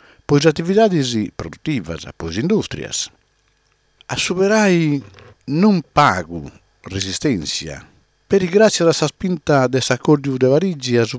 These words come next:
su clima, che impone sa dismissione de su carbone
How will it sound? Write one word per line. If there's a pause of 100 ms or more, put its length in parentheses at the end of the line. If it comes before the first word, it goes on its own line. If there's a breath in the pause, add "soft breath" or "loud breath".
su
clima,
che
impone
sa
dismissione
de
su
carbone